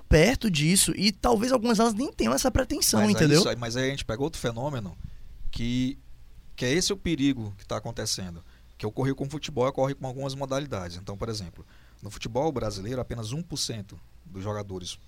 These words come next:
Speaker 2: profissionais, um por cento, ganham mais de cinquenta mil reais.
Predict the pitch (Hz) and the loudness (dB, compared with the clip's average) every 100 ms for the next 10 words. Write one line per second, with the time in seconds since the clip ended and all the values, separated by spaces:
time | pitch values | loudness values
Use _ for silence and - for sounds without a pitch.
0 | - - 117 123 104 98 113 101 - - | -20 -8 -8 -6 -6 -4 -4 -6 -8 -10
1 | - - - - 175 175 151 104 95 104 | -14 -14 -14 -4 -4 -4 -8 -8 -10 -12
2 | - - - - - 101 104 101 101 110 | -20 -20 -18 -10 -8 -6 -6 -6 -4 -4
3 | 104 113 - 104 107 110 110 107 80 - | -6 -6 -8 -8 -10 -6 -4 -4 -6 -12
4 | - | -14